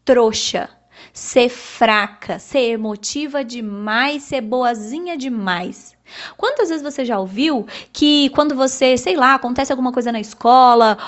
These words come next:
ou na faculdade, você fala, "Gente, eu acho que ele não gostou, eu acho que tal pessoa ficou chateada,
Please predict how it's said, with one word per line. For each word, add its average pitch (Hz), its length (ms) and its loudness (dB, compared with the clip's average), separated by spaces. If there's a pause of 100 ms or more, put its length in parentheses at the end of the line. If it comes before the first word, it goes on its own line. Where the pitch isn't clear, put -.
(100)
ou 269 200 6
na 254 120 0
faculdade, 233 580 0
você 226 160 -12
fala, 226 160 -2
"Gente, 240 260 -4
eu 220 60 -2
acho 202 160 -6
que - 80 -12
ele 214 140 -8
não 220 100 -6
gostou, 247 540 0
eu 214 100 -4
acho 208 160 -4
que - 60 -20
tal 202 100 -4
pessoa 208 260 -8
ficou 208 280 -10
chateada, 208 640 -2